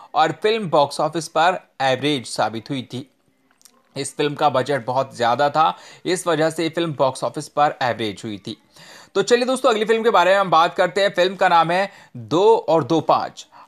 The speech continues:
आठ फरवरी साल उन्नीस सौ अस्सी में रिलीज हुई थी ये फिल्म। अमिताभ बच्चन, हेमा मालिनी, शशि कपूर और परवीन बॉबी इस फिल्म में अहम किरदारों में नजर आए थे। फिल्म को डायरेक्ट किया था राकेश कुमार ने और बजट था इस फिल्म का तकरीबन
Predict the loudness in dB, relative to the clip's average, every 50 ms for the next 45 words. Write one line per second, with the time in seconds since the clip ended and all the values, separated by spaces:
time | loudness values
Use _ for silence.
0 | 0 2 4 4 4 2 2 0 0 2 2 2 0 2 0 -2 0 2 2 2
1 | 2 2 0 -2 -2 -2 -2 -4 -2 0 0 0 0 0 -2 -4 -4 -4 -4 -4
2 | -2 0 -2 0 0 -2 -2 -4 -6 -10 -10 -6 -4 -4 -2 0 0 -2 -2 -4
3 | -10 -18 -20 -14 -4 0 0 2 2 0 0 2 2 2 2 0 0 -2 -2 -2
4 | 0 0 2 2 0 -2 -4 -6 -2 0 0 2 4 4 2 2 0 -2 -4 -6
5 | -8 -6 -6 -4 -4 -4 -6 -8 -10 -6 -4 -4 -2 -2 0 0 2 2 0 0
6 | 2 2 2 2 2 0 0 0 -2 -4 -6 -4 -2 0 0 0 -2 -4 -12 -14
7 | _ _ -20 -20 -14 -8 -8 -6 -6 -6 -4 -2 -2 -2 0 -2 -2 0 0 0
8 | -2 -2 -4 -4 -4 -4 -2 0 2 2 2 2 2 0 0 -2 0 0 0 2
9 | 2 2 0 0 -2 -4 -6 -6 -6 -12 -20 -20 _ _ -2 -2 -2 -2 -2 -2
10 | 0 2 2 4 2 2 0 0 2 2 2 2 2 2 2 2 0 -2 -8 -14
11 | -8 -6 -2 0 2 2 0 0 -2 -4 -4 -4 -4 -4 -2 2 2 2 2 0
12 | -4 -10 -10 -12 _ _ _ -2 0 0 2 2 2 0 0 2 2 2 2 2
13 | 0 0 0 0 0 -2 -2 -2 -2 -2 0 2 2 2 2 0 -2 -2 -2 0
14 | 2 2 2 0